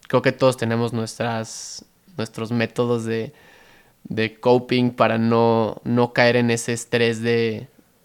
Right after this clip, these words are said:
pues, de, de tan-, tanta dependencia emocional en las redes sociales, pero tú, que me da curiosidad cómo lo has manejado, güey, porque, pues, has, has cambiado desde que empezó,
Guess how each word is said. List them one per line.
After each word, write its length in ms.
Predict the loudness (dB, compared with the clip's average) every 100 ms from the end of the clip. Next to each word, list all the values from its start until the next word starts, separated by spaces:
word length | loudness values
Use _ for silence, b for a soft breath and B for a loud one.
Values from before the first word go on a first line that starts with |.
| -8
pues, 160 | -6 -2
de, 260 | -2 -4 -8
de 180 | -8 -4
tan-, 380 | 0 2 0 -2
tanta 320 | 0 2 2 0
dependencia 560 | 0 -4 -6 -6 -8
emocional 340 | -10 -10 -10 -10
en 60 |
las 80 | -8
redes 160 | -8 -10
sociales, 420 | -8 -6 -4 -2
pero 240 | -4 -4
tú, 260 | -6 -8 -8 _
que 120 | -8 -4
me 140 | 0
da 100 | -2
curiosidad 480 | -2 -4 0 -2 0
cómo 260 | 0 2 4
lo 200 | 4 4
has 260 | 2 0
manejado, 540 | -2 -2 -4 -4 -4 -4
güey, 180 | -10 -12
porque, 460 | -14 -8 -8 -8 B B B B
pues, 240 | -12 -12 -10 -4
has, 240 | -4 -4 -6
has 220 | -8 -4
cambiado 580 | -2 0 0 2 2 2
desde 240 | 0 -4
que 120 | -8
empezó, 760 | -8 -6 -6 -2 2 2 2